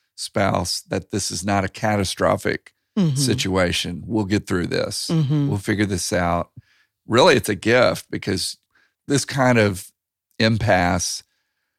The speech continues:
Speaker 1: requires you to communicate in ways that are really helpful for your marriage in the long run.
Speaker 2: Yeah. And there's so many different areas of marriage that require patience,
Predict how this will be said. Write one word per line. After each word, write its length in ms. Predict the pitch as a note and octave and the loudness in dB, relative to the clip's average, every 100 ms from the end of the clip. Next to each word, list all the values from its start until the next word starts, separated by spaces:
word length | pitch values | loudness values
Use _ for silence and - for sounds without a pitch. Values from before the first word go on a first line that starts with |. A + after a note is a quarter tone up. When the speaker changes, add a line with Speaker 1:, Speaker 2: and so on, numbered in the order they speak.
| _ _ _ | _ _ _
Speaker 1:
requires 720 | G#2 G#2 - A2 A2+ A2 G#2 | -6 -6 2 6 8 6 4
you 220 | G2 F#2 | 0 0
to 120 | F2+ F#2 | 0 -4
communicate 840 | - A2 A2 A2 - G2+ F#2+ - | -6 0 2 0 2 2 2 0
in 180 | G2 F2+ | -2 0
ways 340 | F#2+ F#2 F2 | 2 2 2
that 180 | F#2 F2 | 0 2
are 220 | F2+ F2 E2+ G2+ - | 2 0 -4 -12 -8
really 580 | A2 A#2 A#2 A2 G2 F#2 | -2 4 4 6 4 4
helpful 380 | F#2 F#2+ - F#2+ | 2 0 -2 -8
for 160 | G2 | -6
your 140 | G2 G2+ | -4 -2
marriage 600 | G#2 F#2+ G2+ G#2 - - _ | -2 -2 -2 -4 -6 -8 _
in 120 | E3+ | -6
the 100 | E3 | -4
long 300 | E2 F3 E3 | -2 -2 -2
run. 320 | F#2 G2+ F#2 - _ _ _ _ _ - | -2 -4 -6 -12 _ _ _ _ _ -2
Speaker 2:
Yeah. 360 | E3+ D#3+ C#3+ - | 2 2 0 0
And 460 | - F#3 F#3 F3+ - _ _ _ - | 2 4 4 2 -2 _ _ _ 0
there's 240 | A3 A3+ | 4 4
so 200 | - D4 | 4 4
many 240 | C#4+ A#3+ F#3 | 6 4 4
different 320 | F#3+ G3 - | 2 0 0
areas 460 | F3 F3+ E3+ D#3+ | 2 4 2 2
of 160 | D#3+ D3+ | -2 0
marriage 520 | D#3+ D#3+ D#3+ D3 - | 0 2 0 -2 -2
that 140 | - - | -6 -4
require 540 | D#3 - D3+ D3+ D3 | -6 -2 -2 0 0
patience, 880 | - C#3+ C#3 - D#3 E3 A3 - | -4 -4 -4 -2 -2 -4 -6 -8